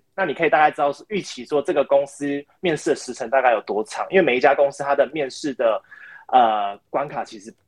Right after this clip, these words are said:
不一样。对，好，那如果是在于，呃，所谓刚刚讲的 on-site interview 啊，或是 hi-，hiring manager，其实我最常会询问的是这个职位上以及跟这个面试官我们会怎么样做合作。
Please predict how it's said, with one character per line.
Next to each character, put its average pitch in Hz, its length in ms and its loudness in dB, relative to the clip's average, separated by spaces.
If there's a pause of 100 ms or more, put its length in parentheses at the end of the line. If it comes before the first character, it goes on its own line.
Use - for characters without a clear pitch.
(180)
不 165 120 -2
一 107 140 -10
样。 117 180 -8 (300)
对， - 180 -8 (460)
好， - 420 -8
那 208 400 2 (460)
如 180 140 2
果 202 200 4
是 175 220 -6
在 175 260 2
于， 131 400 -4 (360)
呃， 123 200 -4
所 131 200 -4
谓 151 100 0
刚 151 120 0
刚 151 100 -4
讲 139 120 -6
的 113 100 -8
on-site 135 380 -8
interview 139 380 2
啊， 120 180 4
或 135 220 2
是 131 560 2 (160)
hi-，hiring - 760 0
manager， 127 400 0
其 151 180 -6
实 160 160 0
我 143 200 6
最 170 180 2
常 135 160 -4
会 147 140 2
询 120 180 -6
问 135 180 4
的 123 60 -2
是 139 280 4 (300)
这 214 140 6
个 160 140 4
职 - 280 -4
位 143 240 6
上 127 380 0
以 123 100 -8
及 120 260 -8
跟 156 240 2
这 156 100 -12
个 147 80 2
面 147 180 0
试 147 180 -6
官 135 300 2
我 135 80 -2
们 120 120 -4
会 165 120 2
怎 165 120 -8
么 101 60 -4
样 123 200 -2
做 131 180 2
合 110 260 -6
作。 - 320 0